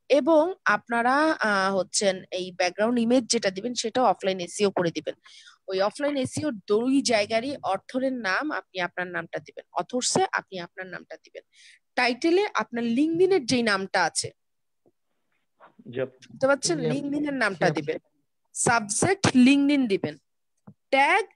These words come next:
Speaker 1: আপনাদের যত tag আছে সমস্ত tag এখানে দিয়ে দিবেন। ঠিক আছে?
Speaker 2: আচ্ছা।
Speaker 3: জি আপু, বুঝতে পেরেছি।
Speaker 1: এখন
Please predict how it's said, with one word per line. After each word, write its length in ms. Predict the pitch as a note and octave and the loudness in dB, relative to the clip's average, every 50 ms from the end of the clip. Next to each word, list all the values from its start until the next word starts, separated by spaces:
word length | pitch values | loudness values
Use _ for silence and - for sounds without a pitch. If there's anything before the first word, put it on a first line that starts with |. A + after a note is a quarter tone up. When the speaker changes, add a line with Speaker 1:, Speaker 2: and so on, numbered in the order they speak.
| _ - | _ -6
Speaker 1:
আপনাদের 500 | - A3 A3+ A3+ - B3 A#3 A3 A3+ A3 | -4 -4 -4 -4 -6 -6 -6 -4 -4 -6
যত 240 | G3 G3+ G#3 G#3 G#3+ | -2 -2 -2 -2 -4
tag 300 | G3 - A3+ A#3+ D4 E4+ | -4 0 2 2 2 2
আছে 260 | E4+ D#4 D4+ - F4 | -2 -4 -4 -6 -12
সমস্ত 540 | E4 - - G#3 F3+ F#3 F#3 - - _ - - - | -12 -12 -10 -12 -12 -12 -14 -20 -20 _ -20 -12 -8
tag 180 | G#3 A#3 C4 | -6 -6 -6
এখানে 340 | B3 G3+ - - F3 F#3 A#3 | -8 -12 -18 -20 -20 -20 -20
দিয়ে 200 | A3 _ F#3 E3+ | -20 _ -18 -18
দিবেন। 280 | - _ _ _ - _ _ _ _ _ _ _ _ _ _ _ _ _ - - - - - | -18 _ _ _ -20 _ _ _ _ _ _ _ _ _ _ _ _ _ -20 -20 -20 -16 -14
ঠিক 160 | D4 C4 E4 | -8 -6 -6
আছে? 300 | D#4 - - C4 A#3 B3 _ _ _ _ _ _ _ _ _ _ _ _ _ _ _ - - | -4 -2 -2 -4 -4 -6 _ _ _ _ _ _ _ _ _ _ _ _ _ _ _ -18 -14
Speaker 2:
আচ্ছা। 180 | - G3+ F3 D#3 | -10 -8 -8 -6
Speaker 3:
জি 160 | - F#3 E3+ | -4 -2 -4
আপু, 180 | D#3 D3 D#3 | -4 -4 -8
বুঝতে 320 | D3 D3 D#3 - _ - D#3+ | -12 -14 -20 -20 _ -16 -16
পেরেছি। 380 | E3+ E3 E3+ E3+ E3+ - - _ _ _ - - _ _ _ _ _ _ _ _ _ _ _ _ _ - | -14 -14 -16 -18 -20 -20 -20 _ _ _ -20 -20 _ _ _ _ _ _ _ _ _ _ _ _ _ -12
Speaker 1:
এখন 360 | - F3+ G#3+ - - - D#4+ | -10 -10 -10 -10 -8 -10 -8